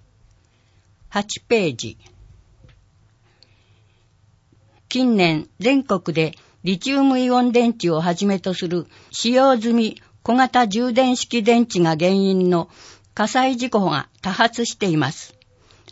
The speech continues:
安全、適正に処理するためのポイントを確認しましょう。問い合わせ、環境推進課。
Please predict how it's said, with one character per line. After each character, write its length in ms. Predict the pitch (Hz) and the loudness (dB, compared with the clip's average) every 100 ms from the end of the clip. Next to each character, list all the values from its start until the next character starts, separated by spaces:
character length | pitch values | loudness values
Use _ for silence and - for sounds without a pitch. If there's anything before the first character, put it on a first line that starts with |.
| _ | _
安 240 | 208 247 247 | 0 2 2
全、 300 | 226 214 - | 2 0 -4
適 380 | _ 214 220 | _ -6 -4
正 240 | - 269 269 | -2 2 4
に 160 | 254 | 2
処 160 | 240 254 | 2 0
理 120 | 240 | 0
す 120 | 226 | -2
る 140 | 185 175 | -4 -2
た 120 | 175 | 0
め 120 | 175 | 2
の 160 | 170 147 | 2 0
ポ 180 | - 214 | 0 2
イ 100 | 233 | 0
ン 80 | |
ト 240 | 233 208 190 | 0 -2 -2
を 60 | |
確 340 | - - 180 240 | -4 -6 -4 0
認 200 | 240 226 | 0 0
し 160 | 220 190 | -2 -2
ま 120 | 180 | -2
し 180 | - 165 | -2 -4
ょ 240 | 131 101 | -4 -8
う。 60 | - - - _ _ _ _ _ _ _ _ _ _ _ _ _ _ | -20 -20 -20 _ _ _ _ _ _ _ _ _ _ _ _ _ _
問 240 | 233 254 | 0 2
い 60 | 233 | 2
合 80 | |
わ 120 | 208 196 | 2 -2
せ、 280 | - 156 - - _ _ | -4 -8 -8 -20 _ _
環 260 | 247 254 | -2 0
境 240 | - 262 233 | 0 2 2
推 320 | 226 214 220 | 0 -4 -4
進 300 | 220 190 170 | -4 -2 -2
課。 280 | - 143 | -2 -8